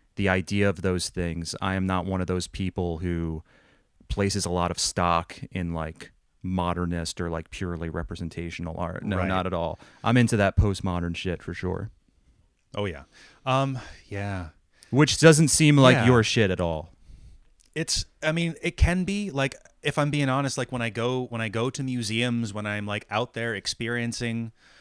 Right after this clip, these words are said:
Speaker 2: art, when I'm, like, viewing these things, like, do they have value to me? Oftentimes, yes, they do. And it's, it's all, it's all kinda made very frustrating, like, because I can't really, I have a very difficult time separating my enjoyment of that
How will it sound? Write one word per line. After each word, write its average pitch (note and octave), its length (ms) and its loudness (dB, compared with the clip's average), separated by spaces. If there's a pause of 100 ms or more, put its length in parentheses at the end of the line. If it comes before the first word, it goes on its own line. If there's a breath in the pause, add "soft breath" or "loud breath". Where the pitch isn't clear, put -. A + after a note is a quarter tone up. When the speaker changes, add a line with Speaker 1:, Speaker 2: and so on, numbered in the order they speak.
(140)
Speaker 2:
art, A2+ 300 -2
when A2+ 100 -8
I'm, G#2+ 120 -8
like, G2+ 240 -6 (260)
viewing C3+ 380 -6
these C3 160 -8
things, C#3+ 340 -10
like, D#3 140 -10 (120)
do B2+ 120 -10
they C#3+ 100 -8
have C3+ 200 -6
value C#3 340 -6
to - 120 -10
me? F3+ 280 -10 (180)
Oftentimes, E3 680 -8
yes, C#3+ 220 -6
they C#3 140 -8
do. A#2+ 360 -6 (400 loud breath)
And A2+ 420 -4 (580)
it's, C3 240 -6
it's C3 200 -6
all, C#3+ 280 0
it's B2 160 -6
all D3 160 -2
kinda C#3 260 -4
made A#2 600 -2 (760 soft breath)
very A2 220 -4
frustrating, A#2 800 -6
like, A#2 360 -8
because B2 300 -8
I C3 80 -4
can't - 320 -8
really, A#2+ 520 -8 (360)
I A#2+ 100 -6
have B2+ 140 -4
a B2 60 -6
very B2 260 -2
difficult A#2 400 -8
time G#2 300 -10
separating A2 560 -6
my G#2+ 160 -6
enjoyment A2 600 -6
of G2+ 180 -14
that G#2 260 -2